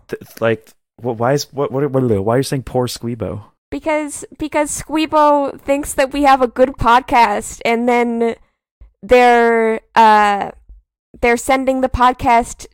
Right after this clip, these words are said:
Speaker 2: to people who are absolutely not our demographic and probably getting some heat for it.
Speaker 1: Well, they're, they're incredibly aware. They know exact-, they knew exactly what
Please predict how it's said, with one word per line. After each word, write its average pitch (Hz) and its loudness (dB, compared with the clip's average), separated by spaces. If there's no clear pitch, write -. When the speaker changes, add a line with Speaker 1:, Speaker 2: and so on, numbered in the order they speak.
Speaker 2:
to 240 -8
people 247 -2
who 233 2
are 226 2
absolutely 233 0
not 220 2
our 214 4
demographic 220 -2
and 208 -6
probably 208 -6
getting 226 0
some 214 -8
heat 202 -12
for 196 -6
it. - -6
Speaker 1:
Well, 123 0
they're, 135 0
they're 127 -4
incredibly 117 -4
aware. 92 -10
They 104 -4
know 101 -4
exact-, 95 -10
they 110 -6
knew 117 -4
exactly 104 -4
what 92 -8